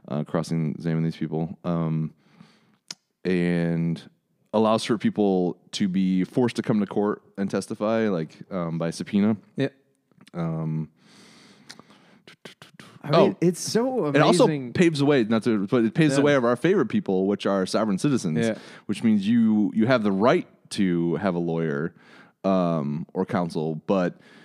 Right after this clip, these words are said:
Speaker 1: you don't have to.
Speaker 2: Yeah, you
Speaker 1: And
Speaker 2: can
Speaker 1: <laughs> you can
Speaker 2: represent
Speaker 1: do it
Speaker 2: yourself,
Speaker 1: yourself.
Speaker 2: baby.
Speaker 1: <laughs> Yeah.
Speaker 2: "I'm my own country." <laughs>
Speaker 1: Yeah.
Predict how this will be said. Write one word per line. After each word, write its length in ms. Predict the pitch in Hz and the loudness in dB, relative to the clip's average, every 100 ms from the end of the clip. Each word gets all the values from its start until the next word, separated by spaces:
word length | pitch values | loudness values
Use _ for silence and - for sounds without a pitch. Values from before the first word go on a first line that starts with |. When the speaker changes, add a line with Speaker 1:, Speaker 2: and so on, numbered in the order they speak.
| - _ - | -20 _ 0
Speaker 1:
you 80 | |
don't 180 | 131 113 | 0 2
have 240 | 110 185 - | 2 0 0
to. 240 | 82 65 123 | -4 -2 0
Speaker 2:
Yeah, 140 | 160 | 2
you 40 | 127 | 4
Speaker 1:
And 240 | 117 117 | 4 4
Speaker 2:
can 60 | 123 | 2
Speaker 1:
<laughs> 40 | |
you 60 | 131 | 4
can 80 | 135 | 4
Speaker 2:
represent 360 | 143 160 160 | 4 2 2
Speaker 1:
do 120 | 170 147 | 2 4
it 80 | |
Speaker 2:
yourself, 420 | 214 339 330 233 143 | 4 4 4 4 4
Speaker 1:
yourself. 180 | 117 269 | 0 -2
Speaker 2:
baby. 80 | - | -2
Speaker 1:
<laughs> 100 | 143 | -2
Yeah. 200 | 180 117 - - | 0 0 -2 -2
Speaker 2:
"I'm 200 | 220 175 | -2 -2
my 80 | - | -2
own 320 | 208 226 226 190 | 2 2 0 -2
country." 560 | 202 214 208 247 269 | 0 0 0 -2 2
<laughs> 200 | 240 - 262 220 - 185 - | 2 4 2 2 -2 -4 2
Speaker 1:
Yeah. 280 | 220 131 | 4 4